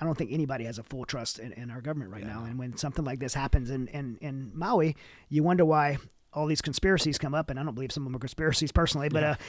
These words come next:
Speaker 1: but, uh, you know, people are like, "Oh, these crazy conspiracies, and, you know, I should paint my roof blue," and whatever.
Speaker 2: <laughs>
Speaker 1: Why, why, why are people saying that? Because they don't, they, for whatever,
Speaker 2: Don't
Speaker 1: you know,
Speaker 2: trust.
Speaker 1: for good reasons, we don't trust our government anymore.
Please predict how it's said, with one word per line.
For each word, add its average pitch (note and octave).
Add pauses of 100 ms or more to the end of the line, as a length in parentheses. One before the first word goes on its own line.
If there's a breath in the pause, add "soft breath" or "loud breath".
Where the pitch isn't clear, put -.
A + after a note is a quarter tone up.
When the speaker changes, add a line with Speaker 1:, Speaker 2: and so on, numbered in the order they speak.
(140 loud breath)
Speaker 1:
but, E3+
uh, -
you D#3+
know, D#3
people D3+
are C#3+
like, B2
"Oh, D3+
these D#3
crazy D#3
conspiracies, D3
and, C3+
you C#3
know, C3+
I B2+
should C#3+
paint C#3
my C#3+
roof C#3
blue," D3+
and C#3 (240 loud breath)
whatever. F#3
Speaker 2:
<laughs> -
Speaker 1:
Why, F#3
why, F#3
why F3
are G3+
people E3
saying G#3
that? D3+
Because E3
they F3+
don't, F3+
they, D#3+ (560)
for E3
whatever, E3
Speaker 2:
Don't B2+
Speaker 1:
you D#3+
know, D3+
Speaker 2:
trust. G#2+
Speaker 1:
for E3+
good -
reasons, G3+
we E3
don't E3+
trust F3
our E3+
government E3+
anymore. G2+